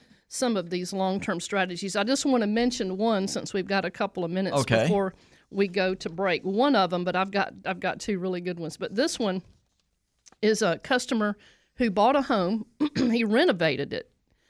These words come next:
Speaker 1: And he saw early in the year, he saw what a bargain deal this house was. It was exactly where he wanted to live. It had a shop, a detached shop out back, had a little bit of land.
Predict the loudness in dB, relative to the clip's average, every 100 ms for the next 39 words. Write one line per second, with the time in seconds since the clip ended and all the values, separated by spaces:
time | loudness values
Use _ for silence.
0 | _ _ -4 -2 0 -2 0 2 4 4
1 | 4 2 2 0 0 -2 -2 0 0 -2
2 | -2 -2 -2 -4 -4 -2 -2 -6 -2 2
3 | 2 2 -2 0 0 2 0 -4 -2 -2
4 | -4 -6 -6 -6 -8 -6 -4 -2 -2 -2
5 | -2 -2 -4 -4 -4 -4 -4 -6 -6 -4
6 | -2 0 -2 -4 -8 -4 -6 -2 -2 -2
7 | -2 -2 -2 -4 -8 -6 -2 -2 -4 -6
8 | -4 -2 -2 0 -2 0 0 0 -2